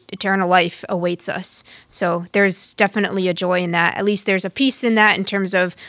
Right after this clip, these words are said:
like, for people who are trying to figure out their vocations or working through financial difficulties, you know, marriage problems, kid problems, whatever that is, to keep that eternal perspective that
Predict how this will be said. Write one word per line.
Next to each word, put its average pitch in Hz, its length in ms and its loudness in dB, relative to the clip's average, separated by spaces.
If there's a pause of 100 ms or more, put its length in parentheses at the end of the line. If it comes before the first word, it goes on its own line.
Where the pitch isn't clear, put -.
(220)
like, 190 160 -4
for 196 100 -8
people 196 300 -4
who 185 60 -2
are 185 80 -2
trying 185 320 -2
to 180 180 -2
figure 196 320 0
out - 160 4
their 180 100 -2
vocations 220 640 0
or 196 80 0
working 196 280 -2
through 185 300 0
financial 185 420 -2
difficulties, 185 960 -4
you 196 80 0
know, 175 160 0
marriage 180 600 0
problems, 185 500 0
kid 185 260 -4
problems, 175 640 0
whatever 190 400 2
that 170 200 0
is, 180 300 0 (440)
to 208 100 -4
keep - 400 -4 (180)
that 185 300 4 (340)
eternal 202 380 -4
perspective 180 800 -6
that - 580 0